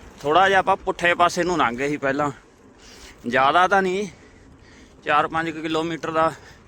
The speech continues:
ਗੇੜ ਪੈ ਗਿਆ ਆਪਾਂ ਨੂੰ। ਉਹ ਫਾਟਕਾਂ ਤੋਂ ਆਪਾਂ ਸਿੱਧਾ ਨਿਕਲ ਗਏ, ਸਿੱਧਾ ਨਹੀਂ, ਉੱਥੋਂ ਥੋੜ੍ਹਾ ਜਿਹਾ ਅੱਗੇ ਹੋ ਕੇ ਖੱਬੇ ਪਾਸੇ ਨੂੰ ਹੋਣਾ ਸੀ, ਫਿਰ ਥੋੜ੍ਹਾ ਜਿਹਾ ਉੱਪਰ ਦੀ ਘੁੰਮ ਕੇ ਆਏ ਆ ਹੁਣ।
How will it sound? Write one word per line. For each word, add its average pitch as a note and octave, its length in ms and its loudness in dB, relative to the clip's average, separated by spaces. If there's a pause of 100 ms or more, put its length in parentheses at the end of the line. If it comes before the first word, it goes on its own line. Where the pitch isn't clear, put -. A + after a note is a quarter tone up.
(500)
ਗੇੜ D3 220 0
ਪੈ C#3 200 0
ਗਿਆ A#2+ 140 0
ਆਪਾਂ A#2 240 -6
ਨੂੰ। A2+ 120 -12 (1400)
ਉਹ D3+ 120 -2
ਫਾਟਕਾਂ D#3+ 560 4
ਤੋਂ F3 80 0
ਆਪਾਂ F3 200 -2
ਸਿੱਧਾ F3 400 0
ਨਿਕਲ F#3+ 320 -2
ਗਏ, G#3 200 -4 (580)
ਸਿੱਧਾ G3+ 440 0
ਨਹੀਂ, F#3+ 140 -2
ਉੱਥੋਂ F#3+ 300 -4
ਥੋੜ੍ਹਾ G3 260 -2
ਜਿਹਾ G#3 120 -2
ਅੱਗੇ F#3 220 -4
ਹੋ F#3 120 -2
ਕੇ G3 180 -8
ਖੱਬੇ F3 320 -2
ਪਾਸੇ E3+ 320 -4
ਨੂੰ E3+ 80 -8
ਹੋਣਾ A#2+ 280 -10
ਸੀ, A2+ 180 -14 (840)
ਫਿਰ C3 120 -6
ਥੋੜ੍ਹਾ D#3 220 -2
ਜਿਹਾ F#3 120 2
ਉੱਪਰ E3 240 -6
ਦੀ E3 120 -8
ਘੁੰਮ F3 260 -8
ਕੇ C#3+ 100 -4
ਆਏ A2 200 -4
ਆ A2 80 -10
ਹੁਣ। G#2 200 -14